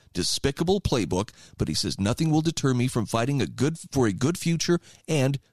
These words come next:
your right to free speech." And he also had a good laugh about them. This is where he says, "Finally, we get to use Elongate as a scandal name. It's kind of perfect."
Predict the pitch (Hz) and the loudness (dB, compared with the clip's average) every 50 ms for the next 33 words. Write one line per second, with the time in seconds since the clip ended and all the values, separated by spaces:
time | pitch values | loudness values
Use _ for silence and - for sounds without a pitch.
0 | - - 82 92 110 131 123 117 113 123 - 139 135 - - 117 113 - - - | -8 -2 0 2 2 4 4 2 2 0 0 -2 -2 0 2 2 2 2 0 -2
1 | 98 78 - - - - - - - - - - 123 143 175 247 294 277 - 220 | -4 -4 -4 -6 -8 -10 -10 -14 -18 -14 -6 -2 0 0 2 2 2 2 2 2
2 | 165 165 170 170 151 180 170 143 135 131 135 - 143 120 120 113 107 143 151 143 | 2 2 2 2 0 2 2 2 2 2 2 0 0 0 0 0 0 -2 -2 -2
3 | 123 117 131 120 117 123 117 - 135 123 - 117 127 160 160 127 135 165 160 127 | -2 0 2 2 2 2 2 0 -2 -2 -2 -2 0 2 2 4 4 4 4 2
4 | 135 127 127 123 117 135 135 - - 147 165 165 151 147 139 117 110 110 113 147 | 0 0 0 2 2 2 0 0 0 0 2 4 4 4 2 2 2 2 2 0
5 | - - - - - - - - 110 123 127 147 151 - - 190 196 208 180 143 | 0 -2 -10 -12 -20 -12 -4 -2 -2 -2 0 0 -2 0 0 -2 0 0 0 0
6 | 110 90 87 92 98 - - - 143 180 180 - 202 247 226 - 92 71 - - | 0 0 0 -2 -2 -2 -2 -2 -2 -2 0 0 0 0 0 0 -4 -6 -6 -14